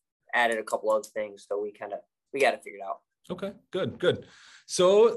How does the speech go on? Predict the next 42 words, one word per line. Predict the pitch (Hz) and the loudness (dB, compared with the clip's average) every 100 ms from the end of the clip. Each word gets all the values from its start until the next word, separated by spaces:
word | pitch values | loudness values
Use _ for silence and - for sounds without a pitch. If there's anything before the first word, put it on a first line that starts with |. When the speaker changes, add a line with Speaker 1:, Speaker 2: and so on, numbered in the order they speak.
| 160 | 2
Speaker 2:
that, | 180 196 | 2 4
that | 240 262 | 4 4
brings | 180 196 196 | 4 4 4
us | 196 | 2
to | 196 | 0
Saturday | 196 196 180 160 | 2 4 4 6
then, | 135 135 | 6 6
the | 131 | 4
Grandview | 120 170 196 190 185 | 4 4 4 4 6
Open. | 160 127 98 - | 4 2 -2 -4
Speaker 1:
Yes, | - - | -20 -12
sir. | 117 113 _ _ _ - | -10 -10 _ _ _ -4
Speaker 2:
Um, | 135 135 117 | 2 2 2
Speaker 1:
Yes, | 110 117 113 - | 0 0 -2 -2
sir, | - 113 101 | -4 -4 -6
man. | - 98 | -12 -6
Speaker 2:
a | 151 147 - | 0 0 0
couple | - 202 202 233 220 | 0 0 6 6 8
of | 208 156 | 6 4
my | 170 180 208 | 2 2 2
quick | 202 - 175 156 - | 0 2 2 2 4
things, | 143 131 139 | 4 4 2
and | 143 | 2
then | 160 | 4
I | 156 | 4
wanna | 160 170 160 | 4 2 2
definitely | 143 160 170 151 | 2 2 2 0
hear | 156 | 2
your, | 147 143 151 143 | 2 2 4 4
uh, | 131 120 120 107 - | 4 4 2 -2 -14
you | 139 135 | -2 0
know, | 127 120 131 | 2 0 -4
your, | 139 147 135 127 120 | 0 4 4 4 2
um, | 123 113 | 0 0
update | 123 127 127 117 | 0 0 2 2
on | 113 | 2
it. | 120 120 _ _ _ _ _ _ - | 0 -2 _ _ _ _ _ _ 0
It | 156 | 4
was | 175 165 | 4 6
at | 175 180 175 | 4 4 2
Southeast | - 185 180 208 - | 0 0 2 2 -2
Polk | - 196 196 | 2 2 2